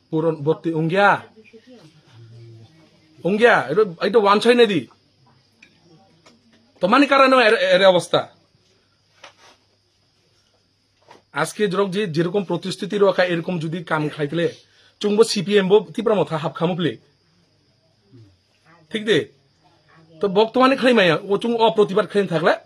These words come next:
সিপিএম খারাপ। মানে আন্দোলন খাই থাকলে সিপিএম খারাপ। তার মানে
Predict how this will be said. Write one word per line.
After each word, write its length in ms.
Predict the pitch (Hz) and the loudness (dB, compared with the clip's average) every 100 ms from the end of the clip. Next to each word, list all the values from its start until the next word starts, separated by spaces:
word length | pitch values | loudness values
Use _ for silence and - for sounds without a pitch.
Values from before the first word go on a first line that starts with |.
| _ _ - | _ _ -10
সিপিএম 320 | 165 151 165 | -6 0 -2
খারাপ। 280 | 160 135 - _ _ _ _ - 180 175 170 165 143 | -2 -10 -12 _ _ _ _ -20 -20 -20 -20 -16 -8
মানে 160 | 160 - - | -8 -10 -10
আন্দোলন 440 | 165 190 202 208 208 | -2 0 2 0 2
খাই 200 | 220 226 | 2 2
থাকলে 420 | 196 202 277 311 - _ _ - - _ | 0 4 4 4 -2 _ _ -20 -20 _
সিপিএম 400 | - 160 143 151 | -10 -6 -2 -2
খারাপ। 200 | 139 120 - _ - - | -4 -14 -18 _ -20 -6
তার 120 | 185 | -2
মানে 240 | 226 233 | -2 -2